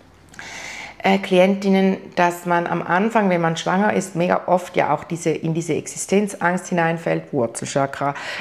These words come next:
ähm, und so das Gefühl hat, oh mein Gott, und reicht das Geld und das und jenes und die Sicherheit, äh, oder? Und dann kommt das Kind zur Welt, es wird geboren und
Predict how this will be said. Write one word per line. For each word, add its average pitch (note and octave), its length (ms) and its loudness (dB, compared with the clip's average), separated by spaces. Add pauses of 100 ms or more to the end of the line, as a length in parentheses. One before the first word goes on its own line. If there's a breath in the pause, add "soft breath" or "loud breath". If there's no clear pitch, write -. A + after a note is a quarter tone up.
ähm, D#3 400 4
und E3 120 -4
so E3 60 2
das D#3+ 180 -6
Gefühl E3 280 -6
hat, E3 140 -4
oh E3 60 -2
mein F3 180 0
Gott, E3+ 300 -4 (100)
und F3+ 180 0
reicht E3+ 240 0
das G3 180 -6
Geld D3+ 380 -4
und F#3 220 -6
das C#3+ 300 -6
und G3 140 2
jenes D#3 420 -2
und F3 180 -4
die A3+ 60 2
Sicherheit, D#3 720 -2
äh, F#3 220 0 (300 loud breath)
oder? G3 320 6 (560 loud breath)
Und F#3+ 340 4
dann A3+ 560 4
kommt F3 260 0
das E3 160 -4
Kind F3+ 280 -2
zur E3+ 240 0
Welt, G3 580 2
es - 160 -12
wird - 220 -6
geboren F#3+ 880 2
und E3+ 420 -2